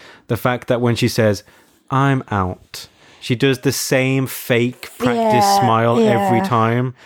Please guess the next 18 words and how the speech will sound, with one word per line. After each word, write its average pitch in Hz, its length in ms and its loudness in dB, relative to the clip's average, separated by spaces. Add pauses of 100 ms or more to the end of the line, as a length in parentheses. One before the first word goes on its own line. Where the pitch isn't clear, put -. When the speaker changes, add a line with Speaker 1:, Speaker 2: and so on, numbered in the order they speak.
(160)
Speaker 2:
It's 254 60 -2
Speaker 1:
Like, 247 60 2
Speaker 2:
like, 254 140 0
Speaker 1:
this 127 260 0
condescending 120 1080 -2
smirk. 107 420 0
Speaker 2:
I 123 40 -2
hate 190 400 -4
it 196 160 -10
so 185 160 -10
much. 185 320 -12
Speaker 1:
So 160 140 -2
anyway, 113 500 2 (640)
this 151 240 -2
woman's 170 420 0 (380)
bartering 127 680 0
with 104 120 0
Mark, 101 420 -2